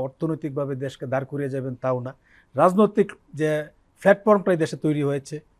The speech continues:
জুলাই আন্দোলনের মধ্য দিয়ে, এটাকেও যেন উনি পাশাপাশি এই জুলাই আন্দোলনকে মানুষ যেভাবে স্মরণ করবে, ওনার মাধ্যমে একটি অবাধ, সুষ্ঠু, নিরপেক্ষ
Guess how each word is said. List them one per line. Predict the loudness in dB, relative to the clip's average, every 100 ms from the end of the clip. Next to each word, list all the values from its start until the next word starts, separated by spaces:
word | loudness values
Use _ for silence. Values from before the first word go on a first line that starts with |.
| _ _ _ _ -6
জুলাই | 2 2 2
আন্দোলনের | 0 -2 -4 -6
মধ্য | -8 -8
দিয়ে, | -10 -12 _ _ _ _ 0
এটাকেও | 2 4 4 4
যেন | 2 0
উনি | -2 -4 -10 _ _ _ _ _ _ _ -8
পাশাপাশি | -4 2 2 2 -4 -6 -6 -6
এই | -4
জুলাই | 0 4 6 6
আন্দোলনকে | 4 2 2 2 4
মানুষ | 2 2
যেভাবে | 2 4 4 2
স্মরণ | 0 0
করবে, | -2 -4 -10 _ _ _ _ _ _ -8
ওনার | 4 6 6 6
মাধ্যমে | 2 0 0 -2
একটি | -2 0 0 -4 _ _ _ _ 4
অবাধ, | 8 8 6
সুষ্ঠু, | -4 -6 -2 0
নিরপেক্ষ | 4 2 2 -4